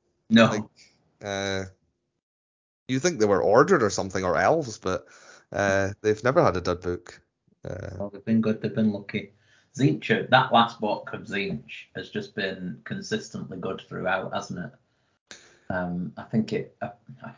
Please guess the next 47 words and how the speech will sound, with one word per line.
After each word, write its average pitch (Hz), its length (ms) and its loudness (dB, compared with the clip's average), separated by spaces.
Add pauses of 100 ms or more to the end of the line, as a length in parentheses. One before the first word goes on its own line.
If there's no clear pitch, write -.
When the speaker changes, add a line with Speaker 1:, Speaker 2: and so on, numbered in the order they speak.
(100)
Speaker 1:
apart 131 360 4
from 120 160 2
the 110 60 6
debacle 101 580 0
of 82 100 -10
horrors 90 500 0
and 90 340 -8 (480)
<laughs> - 460 -20
having 113 240 6
to 110 80 4
rewrite 107 440 4
the 107 80 -2
horror 107 280 4
scroll, 92 560 -8 (580)
um, - 80 -12 (100)
Speaker 2:
I 120 80 6
think, 135 260 8 (100)
I 139 100 6
think 208 280 4
the 214 60 6
Speaker 1:
every - 20 2
book 214 60 -6
Speaker 2:
problem, 127 760 4
I 120 140 6
think 175 220 0
the 185 40 0
problem 135 460 4
Tzeentch 113 280 -2
still 107 260 0
have 98 340 4
is 95 180 0
that 104 240 2
some 113 240 4
of 107 120 -2
their 110 100 6
units 104 400 2
are 98 60 2
better 92 480 6
outside 98 500 2
of 92 80 -2
their 98 140 0
own 95 180 0
book, 95 340 0
which - 220 -4
is 92 100 -8
very 92 240 2
irritating. 95 600 0